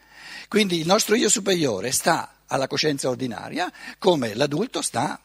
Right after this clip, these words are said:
l-, l'esempio l'abbiamo fatto diverse volte, sta al bambino piccolo.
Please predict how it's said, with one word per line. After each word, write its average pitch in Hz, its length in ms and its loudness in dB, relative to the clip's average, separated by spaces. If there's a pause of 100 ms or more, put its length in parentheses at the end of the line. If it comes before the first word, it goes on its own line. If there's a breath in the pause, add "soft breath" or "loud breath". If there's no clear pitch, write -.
(300)
l-, - 160 -14
l'esempio 104 720 -4
l'abbiamo 107 280 -4
fatto 135 240 0
diverse 113 340 0
volte, 104 400 -6 (200 loud breath)
sta - 240 -4
al 117 140 -2
bambino 95 320 -10
piccolo. 104 380 -4